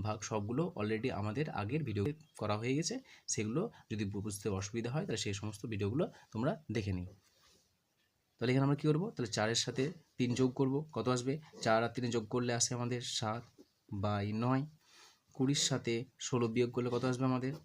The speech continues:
একইভাবে কুড়ির সাথে ষোলো বিয়োগ করলে আসছে আমাদের চার বাই তিরিশ। আবার দেখো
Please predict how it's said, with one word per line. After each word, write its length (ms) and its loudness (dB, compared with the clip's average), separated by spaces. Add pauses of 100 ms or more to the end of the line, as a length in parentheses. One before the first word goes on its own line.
(120)
একইভাবে 440 -2 (1300)
কুড়ির 260 2
সাথে 240 -2 (380)
ষোলো 200 2 (100)
বিয়োগ 200 0
করলে 180 0
আসছে 180 0
আমাদের 200 0 (160)
চার 220 2 (320)
বাই 200 0 (420)
তিরিশ। 300 0 (540)
আবার 140 6
দেখো 140 0